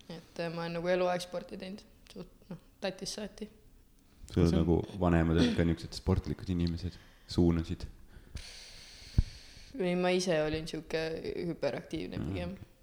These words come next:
Speaker 3: Okei, muidu ma mõtlesin, et see on nagu vanemate poolt hea lüke, vaata. Et no ei, paneme ta mingisugusesse, noh, spordivärki, et ta väljas jookseks ja teeks, et kodus ei peaks olema, et meil oleks veits vaba aega.
Speaker 1: Aa, ei, kergejõustikku ma tahtsin ka ise minna. Oli ka, et no vaatad M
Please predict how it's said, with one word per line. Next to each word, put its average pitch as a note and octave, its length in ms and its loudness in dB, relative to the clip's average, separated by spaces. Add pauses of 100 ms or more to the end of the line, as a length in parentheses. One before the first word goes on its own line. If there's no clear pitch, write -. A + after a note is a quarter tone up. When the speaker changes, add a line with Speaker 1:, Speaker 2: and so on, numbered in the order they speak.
(180)
Speaker 3:
Okei, A2 220 -4
muidu A2+ 240 0
ma A2 120 6
mõtlesin, G#2 240 2
et G2 60 0
see G#2 80 2
on G2 60 2
nagu F#2+ 100 0
vanemate F#2+ 420 2
poolt F#2 220 -2
hea G2+ 120 6
lüke, G2 300 0
vaata. E2 320 -4
Et - 80 -14
no G#2+ 80 0
ei, A2+ 80 2
paneme D3+ 260 6
ta C3+ 60 6
mingisugusesse, A#2+ 640 4
noh, A#2+ 140 2 (500)
spordivärki, B2 600 2
et - 60 -6
ta B2 80 -2
väljas A2+ 220 2 (580)
jookseks C#3 560 6
ja G2+ 80 -4
teeks, G2+ 220 2
et - 140 -6
kodus - 280 4
ei F#2+ 80 2
peaks F2+ 300 -2
olema, F2+ 220 2
et F#2+ 100 -2
meil G#2 100 0
oleks F#2+ 140 -2
veits A2+ 140 0
vaba A#2 240 6
aega. F#2+ 140 0 (120)
Speaker 1:
Aa, F3+ 180 4
ei, F3+ 100 4
kergejõustikku E3 640 0
ma D#3 100 -6
tahtsin D#3+ 260 -8
ka E3 80 0
ise E3 200 -4
minna. D#3 280 -10 (220)
Oli E3 180 0
ka, D#3+ 180 -4
et - 120 -14
no D#3+ 100 -6
vaatad E3 280 -8
M D#3+ 140 -6